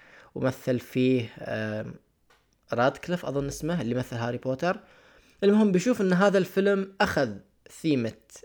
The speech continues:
الخلق وثيمة البقاء ومدري وشو كواحدة من ثيماته الرئيسية، ثيمة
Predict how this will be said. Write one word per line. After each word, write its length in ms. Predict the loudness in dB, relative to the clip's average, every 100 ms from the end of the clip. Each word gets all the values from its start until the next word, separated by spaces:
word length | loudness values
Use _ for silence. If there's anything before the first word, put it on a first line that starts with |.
| _
الخلق 640 | -8 -6 -2 -2 -4 -10 -18
وثيمة 400 | -14 -6 -4 -4 -8
البقاء 500 | -8 -8 -6 -4 -4
ومدري 280 | -6 -2
وشو 280 | -2 2 0
كواحدة 380 | 4 4 4 0
من 120 | -2
ثيماته 460 | -2 -2 -2 -2 -6
الرئيسية، 680 | -4 -6 -6 -10 -14 -14 -18 _ _ _ -4
ثيمة 300 | 2 2 2